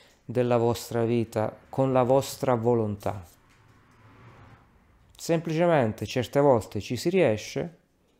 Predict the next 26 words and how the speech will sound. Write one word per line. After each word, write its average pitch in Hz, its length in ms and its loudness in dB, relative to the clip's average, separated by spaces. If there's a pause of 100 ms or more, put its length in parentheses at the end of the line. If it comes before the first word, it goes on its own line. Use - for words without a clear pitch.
(1000)
ma 123 120 2
perché 143 380 0
non 131 240 2
sappiamo 123 800 0 (240)
quale 120 560 4
è 117 40 2
l'evento 110 760 -2
della 104 220 -6
nostra 104 360 -8
vita. 101 280 -4
Ne 107 160 -4
ho 120 200 -4
già 135 260 -2
parlato 123 760 -2
nel, 117 180 -2
nel, 113 420 -4
nel 113 280 -4
video 120 460 -2 (680)
sulla 113 460 -2
chiocciola 127 560 -2
e 107 40 0
sul 113 340 -6
destino 117 520 -4
della 110 320 -2
vita. 104 360 -6
Quindi 120 500 -2